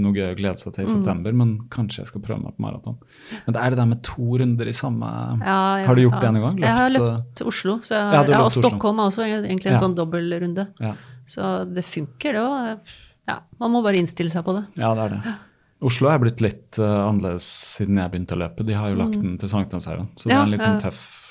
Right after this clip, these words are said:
Speaker 1: Den
Speaker 2: Jeg
Speaker 1: er
Speaker 2: har
Speaker 1: litt
Speaker 2: vært
Speaker 1: tøff.
Speaker 2: fartsholder på Hall der
Speaker 1: Ja, ok.
Speaker 2: et par-tre år.
Speaker 1: Ja.
Speaker 2: Så det, det gjør det også litt vanskelig som fartsholder, den der, eh,
Speaker 1: Ja, ja,
Speaker 2: kneika
Speaker 1: ja.
Speaker 2: der, altså.
Speaker 1: Ja, for det er
Speaker 2: Jeg
Speaker 1: god
Speaker 2: mistet
Speaker 1: fart,
Speaker 2: mange
Speaker 1: men
Speaker 2: der.
Speaker 1: Du gjorde det?
Speaker 2: <laughs> Ja, ja.
Speaker 1: Ja. Jeg hadde en kjempefin opplevelse der nå, eh, sist, fordi, eh,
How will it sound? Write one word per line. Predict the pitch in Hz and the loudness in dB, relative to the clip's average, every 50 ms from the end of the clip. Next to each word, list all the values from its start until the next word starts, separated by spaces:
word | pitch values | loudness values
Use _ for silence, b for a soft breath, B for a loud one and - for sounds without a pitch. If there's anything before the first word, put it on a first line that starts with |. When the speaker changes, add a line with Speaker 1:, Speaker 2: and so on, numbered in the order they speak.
| - | -8
Speaker 1:
Den | 117 107 104 | -2 0 2
Speaker 2:
Jeg | |
Speaker 1:
er | 202 202 208 | 4 4 4
Speaker 2:
har | 202 | 4
Speaker 1:
litt | 208 208 | 2 2
Speaker 2:
vært | - 196 | 0 -2
Speaker 1:
tøff. | - | -2
Speaker 2:
fartsholder | - 175 - - - - 196 196 202 196 | -2 -4 -4 -4 -4 -2 0 0 -2 -2
på | 196 208 208 208 | -2 -4 -2 0
Hall | 196 196 185 190 196 208 | 2 2 2 2 2 0
der | 214 226 247 240 | 0 0 0 0
Speaker 1:
Ja, | - 135 147 | 0 -2 -2
ok. | 147 - - | -2 -2 -4
Speaker 2:
et | 127 | -4
par-tre | 120 - - - - - 220 | -4 -4 -6 -8 -6 -4 -2
år. | 226 247 277 - - - | 0 -2 -2 -4 -4 -2
Speaker 1:
Ja. | 135 117 92 - B 254 226 B B B B B B B B B _ _ | 0 0 0 0 B -6 -6 B B B B B B B B B _ _
Speaker 2:
Så | - - | -12 -6
det, | 220 214 220 214 214 208 | -2 0 0 0 0 0
det | 220 214 | 2 2
gjør | 208 196 | 2 2
det | |
også | 202 202 - | 0 0 -2
litt | 226 240 240 | -4 -2 -2
vanskelig | 226 214 202 - - 180 180 | 0 -2 -2 -2 -4 -6 -4
som | - 190 185 | -4 -6 -6
fartsholder, | - 196 - - - 190 175 180 196 214 | -8 -8 -8 -6 -2 -2 0 0 -2 -2
den | 226 214 196 | -4 -4 -4
der, | 196 180 175 | -4 -4 -2
eh, | 175 180 180 180 175 185 185 175 - _ - | -2 -4 -4 -4 -4 -6 -6 -8 -10 _ -4
Speaker 1:
Ja, | 131 113 | 0 2
ja, | 117 139 | 4 4
Speaker 2:
kneika | 151 143 135 123 | 2 2 2 2
Speaker 1:
ja. | 104 - | 2 4
Speaker 2:
der, | 190 202 226 | 2 2 0
altså. | 240 220 - 117 | -2 -2 0 0
Speaker 1:
Ja, | 113 117 120 B B B B B B B | 0 0 -2 B B B B B B B
for | B - | B -2
det | 110 110 110 | 0 0 2
er | 113 | 4
Speaker 2:
Jeg | 233 233 | 6 6
Speaker 1:
god | 254 - | 6 6
Speaker 2:
mistet | 196 - | 4 4
Speaker 1:
fart, | - 220 | 4 4
Speaker 2:
mange | 247 233 202 196 208 | 6 6 6 6 6
Speaker 1:
men | 202 214 | 6 6
Speaker 2:
der. | - - - - 247 | 6 4 4 6 6
Speaker 1:
Du | 185 131 135 127 | 8 8 8 8
gjorde | - | 8
det? | 104 110 120 | 6 6 6
Speaker 2:
<laughs> | |
Ja, | 180 180 - | 6 6 6
ja. | - 165 - - - | 4 2 -2 -2 0
Speaker 1:
Ja. | - 120 123 123 - - B B B B B B B | 2 2 2 2 -2 -8 B B B B B B B
Jeg | B 120 120 | B 6 6
hadde | 127 139 123 127 | 6 6 6 4
en | 135 135 | 4 2
kjempefin | 123 - 165 123 104 120 - 98 107 98 98 95 | 2 2 2 0 0 -2 -2 -2 0 0 0 0
opplevelse | - 104 98 95 92 - - 104 | 0 0 -2 -2 -2 -2 -2 0
der | 101 95 | 0 2
nå, | 98 98 95 90 87 87 87 87 87 87 | 2 0 0 0 -2 -2 -2 -4 -4 -4
eh, | 90 90 | -4 -6
sist, | - - 104 - - - - | -6 -6 -6 -6 -6 -8 -8
fordi, | - - 104 101 95 95 95 95 95 | -6 -6 -4 -4 -4 -4 -4 -4 -4
eh, | 95 92 92 92 92 92 92 | -4 -4 -4 -4 -4 -6 -6